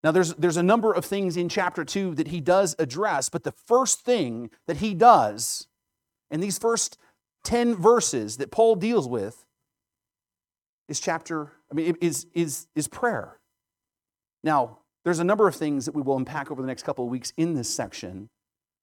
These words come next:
but the very first issue, the first thing that he talks about to the congregation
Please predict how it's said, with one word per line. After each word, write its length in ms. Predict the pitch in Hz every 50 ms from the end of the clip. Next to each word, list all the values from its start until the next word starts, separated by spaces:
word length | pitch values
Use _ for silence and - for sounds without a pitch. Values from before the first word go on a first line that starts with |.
| _ _
but 100 | 139 -
the 80 | 151 139
very 260 | 127 190 208 233 233
first 360 | - - - 208 202 - - -
issue, 260 | 202 170 - - 131
the 100 | 117 123
first 520 | - - - - 220 226 240 220 - -
thing 200 | - 214 202 175
that 100 | 147 127
he 120 | 131 165 160
talks 380 | - - 196 196 190 - -
about 240 | - 131 139 120 -
to 60 | -
the 80 | 139 151
congregation 720 | - 170 170 165 160 143 143 135 127 - - 131 123 120